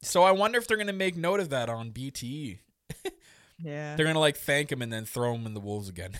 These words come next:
Speaker 1: <laughs> He's just, he's, he's the, the slapping stick of, of the Dark Order. He's always gonna be that guy.
Speaker 2: Yeah.
Speaker 1: Um, let's talk about the women.
Speaker 2: <laughs>
Speaker 1: Um, Tay Conti.
Speaker 2: Oh, she's
Speaker 1: My
Speaker 2: so
Speaker 1: girl.
Speaker 2: good. Me and Kyle love her.
Speaker 1: Number one now ranked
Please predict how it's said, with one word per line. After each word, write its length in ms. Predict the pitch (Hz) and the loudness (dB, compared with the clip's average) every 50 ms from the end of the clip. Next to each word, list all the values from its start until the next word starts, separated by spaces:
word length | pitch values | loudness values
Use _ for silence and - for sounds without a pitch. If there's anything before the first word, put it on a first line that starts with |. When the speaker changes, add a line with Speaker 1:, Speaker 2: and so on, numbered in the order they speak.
| - - - - - - - | -14 -14 -18 -20 -20 -20 -18
Speaker 1:
<laughs> 340 | - - - - - - - | -16 -14 -12 -10 -8 -4 -4
He's 160 | - - - | -2 0 0
just, 260 | - - - - - - - - - - - | 0 -2 -2 -6 -10 -14 -20 -20 -20 -20 -6
he's, 260 | - 196 202 202 185 190 | -4 -2 0 0 -2 -2
he's 300 | 185 190 208 202 190 196 | -2 -2 -2 -2 -2 -2
the, 460 | 202 196 190 185 180 175 175 175 175 | 2 4 6 8 8 8 8 6 6
the 80 | 170 160 | 4 2
slapping 480 | - - 175 170 170 180 - 160 135 | 0 2 2 2 2 0 0 -4 -6
stick 320 | 131 - - 104 92 87 - | -8 -8 -8 -8 -8 -8 -8
of, 340 | 92 92 92 92 92 92 - | -8 -8 -10 -10 -14 -14 -12
of 220 | - 107 104 98 | -12 -10 -10 -10
the 80 | 101 101 | -12 -10
Dark 320 | 95 - 104 101 101 - | -8 -6 -6 -6 -6 -8
Order. 220 | 110 101 90 82 | -10 -10 -10 -10
He's 180 | 82 95 95 104 | -12 -14 -14 -12
always 180 | 101 104 104 104 | -12 -12 -12 -12
gonna 140 | 107 104 | -14 -14
be 120 | 101 101 95 | -14 -12 -12
that 200 | 92 90 87 - | -12 -14 -14 -16
guy. 220 | 87 87 90 - _ | -20 -20 -20 -16 _
Speaker 2:
Yeah. 500 | 202 175 165 151 147 160 160 165 180 185 - _ _ _ _ _ - | -10 -8 -8 -8 -10 -14 -14 -14 -14 -14 -14 _ _ _ _ _ -20
Speaker 1:
Um, 340 | 95 98 95 92 92 95 - _ _ _ _ _ _ _ _ _ _ _ _ _ _ - - - | -18 -16 -16 -16 -18 -20 -20 _ _ _ _ _ _ _ _ _ _ _ _ _ _ -20 -12 -8
let's 140 | 123 123 - | -6 0 2
talk 160 | 151 156 151 | 2 2 4
about 100 | 156 147 | 2 -2
the 60 | - | -2
women. 280 | 117 110 104 101 101 - - _ _ _ _ _ _ _ | -4 -4 -6 -6 -8 -10 -12 _ _ _ _ _ _ _
Speaker 2:
<laughs> 360 | _ 277 - - 480 - - | _ -6 -4 -2 -4 -6 -6
Speaker 1:
Um, 420 | 104 110 104 101 98 95 92 92 101 _ _ _ - - - - - - - - _ - - _ _ _ - | -8 -10 -10 -10 -12 -12 -14 -16 -20 _ _ _ -20 -20 -20 -20 -20 -20 -20 -20 _ -20 -20 _ _ _ -2
Tay 140 | - 135 156 | 0 0 0
Conti. 400 | - 151 143 147 - 113 92 - _ _ _ _ _ _ _ - | 2 0 -2 -2 -2 -6 -10 -12 _ _ _ _ _ _ _ -6
Speaker 2:
Oh, 160 | 233 247 220 | -4 -2 -2
she's 300 | 196 - - - - 107 | -2 -2 -2 -6 -6 -4
Speaker 1:
My 60 | 110 - | -4 0
Speaker 2:
so 60 | 127 | 4
Speaker 1:
girl. 260 | 151 156 156 139 - - | 6 6 6 4 2 -4
Speaker 2:
good. 100 | 170 196 - _ _ _ _ _ _ - - _ _ | -14 -16 -16 _ _ _ _ _ _ -12 -12 _ _
Me 160 | 190 214 208 185 | -6 -6 -6 -6
and 80 | 165 | -6
Kyle 220 | 156 185 180 151 156 | -4 -4 -4 -2 -4
love 260 | 156 151 147 143 156 | -4 -6 -6 -6 -8
her. 300 | 165 135 123 - 185 - | -8 -8 -10 -10 -10 -6
Speaker 1:
Number 340 | 123 135 143 151 165 170 165 | -4 0 2 2 4 4 4
one 280 | 160 165 180 190 190 180 | 4 4 2 2 4 4
now 280 | 165 151 143 131 123 | 4 4 4 4 2
ranked 680 | 131 151 170 165 - - - - - - - - - | 2 4 4 2 2 0 -2 -4 -4 -4 -6 -10 -16